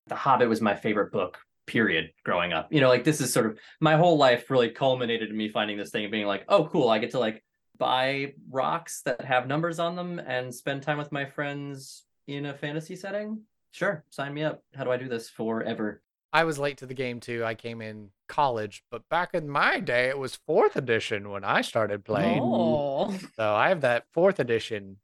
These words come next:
Speaker 2: cred, which I know other people out there are like, "Oh, fourth edition, too video gamey." But I don't know. It was a good introduction point. So then when fifth edition rolled around, I was like,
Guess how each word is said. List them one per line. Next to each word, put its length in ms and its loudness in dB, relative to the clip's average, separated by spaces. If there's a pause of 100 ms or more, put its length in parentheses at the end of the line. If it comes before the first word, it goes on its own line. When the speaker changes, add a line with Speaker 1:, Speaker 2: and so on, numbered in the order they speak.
(140)
Speaker 2:
cred, 400 -2
which 220 -6
I 120 -4
know 500 0
other 440 -2 (120)
people 280 -6
out 200 0
there 200 0
are 40 -2
like, 180 -8
"Oh, 160 -16 (120)
fourth 240 -12
edition, 480 -12
too 160 -8
video 320 -8
gamey." 400 -18
But 180 -10 (260)
I 60 0
don't 140 2
know. 180 -2
It 80 -6
was 120 -8
a 60 -12
good 200 -2
introduction 640 -2
point. 340 -6
So 80 -12
then 220 -6
when 160 -8
fifth 220 -6
edition 280 -6
rolled 180 -4
around, 240 -4
I 60 -6
was 140 -6
like, 160 -8